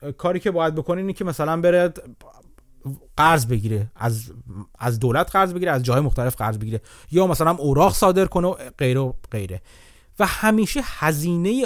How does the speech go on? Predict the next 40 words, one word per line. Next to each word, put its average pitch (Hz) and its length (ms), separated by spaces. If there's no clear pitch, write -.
اون 226 320
راه 180 300
دیگه 170 560
قرض 117 320
گرفتن، 113 420
یعنی 123 140
چه 160 180
با، 139 300
چه 147 140
با 143 160
اکویتی 139 440
قرض 131 300
بگیره، 98 280
یعنی 110 300
چه - 240
سهام 139 360
صادر 107 360
کنه، 85 280
چه 185 460
وام 180 400
بگیره 143 240
خود 131 200
وا-، 123 320
بانک 117 400
بخواد 123 400
حالا 120 160
با 123 160
درصد 120 440
بالاتر 120 340
بده، 160 200
به 175 100
هر 175 280
حال 185 320
هزینه‌شون 151 800
یا 131 100
بهره‌ای 131 560
که 185 140
بابتش 120 420
باید 113 300
بده 147 300